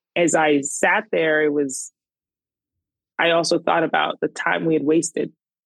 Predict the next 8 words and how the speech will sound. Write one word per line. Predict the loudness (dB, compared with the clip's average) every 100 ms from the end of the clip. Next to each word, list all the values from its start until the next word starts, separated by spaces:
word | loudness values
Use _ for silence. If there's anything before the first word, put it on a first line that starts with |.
| _ _ _ _ _ _ _ _ _ _ -10
you | -4
know, | 0 0 -2 -8 _ -4
in | 0 2 4 4 4 2 _ _ _ _ _ _ _ _ _ -2
anger, | 0 4 4 2 -2 _ _ _ _ _ _ _ _ _ _ _ _ -2
in | 4 4
misunderstanding, | 4 4 2 2 0 0 0 -2 -6 _ _ _ _ _ _ _ _ _ _ _ _ _ -4
and | 0 0 0 0 -2 -4 _ _ _ _ _ _ -8
how | -2 2 2 2 0